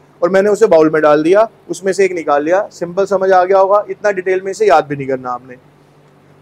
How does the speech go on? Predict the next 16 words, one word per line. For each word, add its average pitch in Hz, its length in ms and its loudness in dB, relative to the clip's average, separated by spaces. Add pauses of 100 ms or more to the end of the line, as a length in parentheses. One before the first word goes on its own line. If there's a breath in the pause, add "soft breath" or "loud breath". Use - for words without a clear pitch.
फिर 269 120 2
आता 254 220 4
है 240 60 4
बेटा 240 180 2
इसी 247 260 -4
का 247 120 2
जो 254 100 -2
दूसरा 226 340 0
part 208 260 2
होता 196 220 2
है, 233 220 0 (160)
उसे 247 180 0
बोलते 202 320 2
हैं 202 60 -6
बेटा 214 300 0
use 220 360 -8